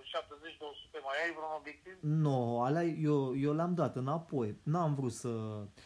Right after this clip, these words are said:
Speaker 2: Pentru că obiectivele erau și al lui Adi Popa și al lui Bogdan. Și nu, eu n-am vrut să-i rețin, uh, uh, proprietatea lui Adi, care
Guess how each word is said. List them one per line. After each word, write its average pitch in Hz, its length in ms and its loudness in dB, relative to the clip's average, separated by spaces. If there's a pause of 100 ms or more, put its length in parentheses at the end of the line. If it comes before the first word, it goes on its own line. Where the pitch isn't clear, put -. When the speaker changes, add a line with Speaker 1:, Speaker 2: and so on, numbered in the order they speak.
Speaker 2:
Pentru 190 220 4
că 190 100 0
obiectivele 170 680 4
erau 156 240 2
și - 160 -4
al 151 120 4
lui 147 140 2
Adi 127 280 0
Popa 123 480 -2
și 165 180 -2
al 165 100 4
lui 143 200 2
Bogdan. 107 500 -4 (720)
Și - 260 -4
nu, 185 140 4
eu 208 160 6
n-am 226 280 4
vrut 165 180 4
să-i 135 400 2
rețin, 135 540 2
uh, 135 440 0 (760)
uh, 120 340 0
proprietatea 135 720 2
lui 120 240 2
Adi, 110 480 0
care 147 520 4